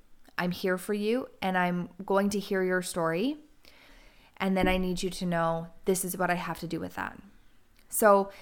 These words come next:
if it's a disclosure that's bigger, then of course, you know, you have ethical and,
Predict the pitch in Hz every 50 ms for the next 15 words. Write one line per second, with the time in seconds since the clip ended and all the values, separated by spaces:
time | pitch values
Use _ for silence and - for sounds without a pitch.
0 | - - - 214 208 240 233 240 247 214 226 220 - - 208 196 185 190 190 180
1 | 180 175 - - 170 160 - 175 208 254 277 269 - - - - - - 180 165
2 | 165 165 165 165 165 - 175 165 - - - 170 160 160 165 - - - - -
3 | - 170 160 147 160 - - - - - - - - - - _ _ - - _
4 | - - - 175 - - - 143 175 175 160 165 160 160 - - 160 165 - -
5 | - - - 151 160 - 170 175 - - - - - - - - - - - -
6 | - - - - - 170 160 156 156 156 151 -